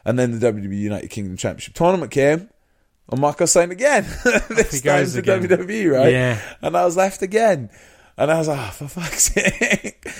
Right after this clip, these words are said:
Speaker 2: Yeah.
Speaker 1: Um, and, and, and then I was left off a bunch of cards because then actually Mark was still wrestling at Progress, but,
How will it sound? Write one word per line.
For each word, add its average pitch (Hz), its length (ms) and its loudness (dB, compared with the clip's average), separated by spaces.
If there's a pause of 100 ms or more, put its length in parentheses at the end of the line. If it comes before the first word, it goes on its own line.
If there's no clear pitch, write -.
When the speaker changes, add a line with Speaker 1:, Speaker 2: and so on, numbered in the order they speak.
Speaker 2:
Yeah. 143 520 2
Speaker 1:
Um, 143 280 -4
and, 127 480 0
and, 127 160 2
and 131 200 2
then 131 120 2
I 131 60 2
was 127 160 2
left 120 240 4
off 120 140 0
a 127 40 -6
bunch 117 220 -2
of 123 80 -8
cards 113 380 2
because 117 240 -6
then 151 240 4
actually 123 320 -4
Mark 113 240 -2
was 120 80 -4
still 101 160 -2
wrestling 123 400 2
at - 80 -10
Progress, 101 420 -2
but, 95 260 -6